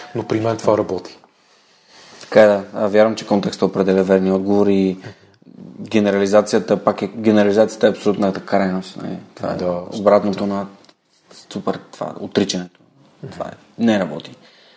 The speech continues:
Speaker 2: А, аз вярвам в това, че ние, както ти каза, човека е космос, но вярвам, че, а,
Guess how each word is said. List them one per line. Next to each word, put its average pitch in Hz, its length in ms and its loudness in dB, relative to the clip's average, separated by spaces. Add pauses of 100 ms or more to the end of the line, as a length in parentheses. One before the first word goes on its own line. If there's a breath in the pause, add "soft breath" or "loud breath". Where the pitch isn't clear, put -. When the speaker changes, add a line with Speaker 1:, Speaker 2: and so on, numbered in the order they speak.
(120 soft breath)
Speaker 2:
А, 104 480 0
аз 120 220 -2
вярвам 120 500 4
в 117 160 4 (380)
това, 117 160 4
че 120 220 6
ние, 117 680 4 (460 loud breath)
както 117 240 0
ти 117 120 -4
каза, 113 360 4 (280)
човека 113 360 2
е 101 220 2
космос, 110 500 2
но 113 80 -2
вярвам, 107 320 4
че, 107 560 4
а, 104 380 -4